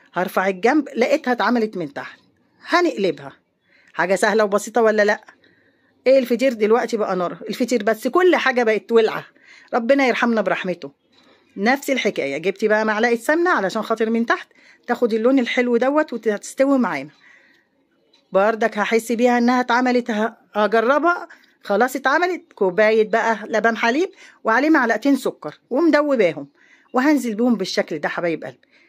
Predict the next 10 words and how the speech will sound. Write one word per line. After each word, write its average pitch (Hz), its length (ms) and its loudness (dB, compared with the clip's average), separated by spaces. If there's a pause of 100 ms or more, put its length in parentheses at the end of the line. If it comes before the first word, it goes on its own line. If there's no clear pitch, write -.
(600)
هغطيها 214 640 -2
مفيش، 202 560 -2
مفيش 285 520 0
دقيقة، 269 500 0 (300)
هتشرب 277 580 0
معانا 285 480 2
اللبن 269 580 0
الحليب. 151 400 -6 (920)
هنروح 277 320 0
قلبينها 254 500 0